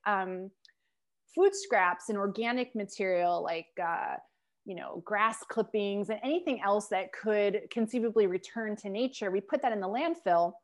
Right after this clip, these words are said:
it can't actually biodegrade naturally. That's because landfills are designed to be,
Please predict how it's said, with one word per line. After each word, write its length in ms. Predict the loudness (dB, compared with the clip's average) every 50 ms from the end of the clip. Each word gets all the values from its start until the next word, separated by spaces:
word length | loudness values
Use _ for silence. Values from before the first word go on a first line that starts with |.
| _ _ _ _ _ _ _ _ _ _ _ _ _
it 120 | -2 -2 -2 -4 -8 -8
can't 220 | -6 -6 -6 -4 -2
actually 640 | 0 0 0 0 -4 -4 -2 0 0 0 0 -2 -6 _ _ _ _ _ _ _ 0
biodegrade 880 | 2 2 4 4 4 4 2 0 0 0 -2 -2 -2 -2 -2 -4 -6 -8
naturally. 560 | -8 -6 -6 -6 -6 -8 -10 -12 -10 -8 -4 -2
That's 180 | -2 -2 -2 -4
because 340 | -6 -4 -2 -2 -2 -2 -4
landfills 680 | -4 -4 -4 -4 -4 -4 0 2 4 4 4 2 0 -4 -4
are 120 | -4 -4 -2
designed 520 | 0 -2 -2 0 0 -2 0 0 -2 -2
to 120 | -4 -4 -6
be, 380 | -4 -4 -4 -2 -2 -2 -4